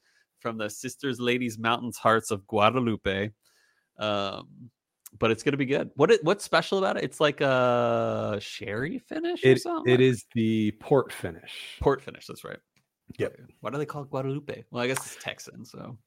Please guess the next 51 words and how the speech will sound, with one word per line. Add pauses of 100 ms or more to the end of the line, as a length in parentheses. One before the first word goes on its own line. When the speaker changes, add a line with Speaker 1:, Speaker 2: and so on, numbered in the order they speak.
Speaker 2:
Don't
know. (320)
Yeah. (640)
Speaker 1:
We'll
Speaker 2:
That
Speaker 1:
find
Speaker 2:
is
Speaker 1:
out
Speaker 2:
for
you
Speaker 1:
next
Speaker 2:
to
Speaker 1:
week.
Speaker 2:
find
out. (120)
<laughs>
Yeah, (100)
on
the
history
segment
next
week.
Speaker 1:
Yeah.
Speaker 2:
<laughs> (460)
Speaker 1:
So
I,
uh,
I
hope,
uh,
our
listeners
had
a
good
time.
I
feel
like
this
episode
was
a
fun
time. (680)
And,
uh,
I'm
looking
forward